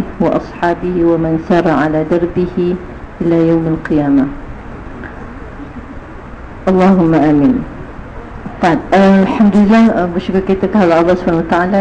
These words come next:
kerana, uh, masih lagi mengizinkan kita, ya, uh, dalam siri-siri kita bersama ni pada hari Selasa petang. Uh, masih lagi, um,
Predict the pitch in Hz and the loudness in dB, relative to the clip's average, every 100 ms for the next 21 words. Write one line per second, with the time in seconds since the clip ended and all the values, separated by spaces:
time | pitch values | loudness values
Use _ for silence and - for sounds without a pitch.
0 | 196 208 170 165 170 170 175 - 156 156 | 0 0 0 2 2 2 0 0 2 2
1 | 151 147 139 120 - - 196 190 185 185 | 2 0 0 0 -2 0 0 2 0 -2
2 | 175 185 185 185 196 190 185 269 277 - | 0 0 2 -2 -2 2 4 4 0 -6
3 | 165 160 170 180 - 185 190 - 208 190 | -6 -2 -2 -2 -2 -2 -4 -2 0 0
4 | 185 190 180 185 - 190 185 185 202 254 | 0 0 0 0 0 2 2 2 2 2
5 | 160 156 156 165 175 170 175 - - 196 | 0 2 0 0 -2 -2 -2 -4 0 0
6 | 226 - - - - - - - - 170 | 0 -4 -12 -14 -12 -12 -14 -14 -8 -2
7 | 180 180 180 180 180 185 143 - - - | 2 4 4 2 2 2 -2 -8 -10 -8
8 | 165 180 - 185 180 175 180 180 175 - | -6 -6 -2 0 0 0 0 2 2 2
9 | 143 156 156 151 | 2 0 0 -2